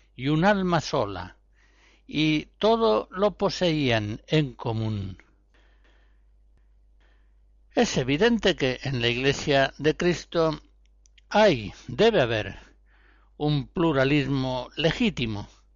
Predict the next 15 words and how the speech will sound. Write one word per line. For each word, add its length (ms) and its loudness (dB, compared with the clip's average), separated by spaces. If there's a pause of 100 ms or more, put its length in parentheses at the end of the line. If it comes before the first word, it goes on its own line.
(640)
que, 340 2
lejos 440 -2
de 100 -2
romper 420 -2
la 120 0
unidad, 580 2 (380)
la 360 0
expresa 880 -2 (120)
en 320 -2
la 260 0
armonía 880 2
de 180 -2
la 140 2
diversidad. 1000 0 (1800)
Pero 320 2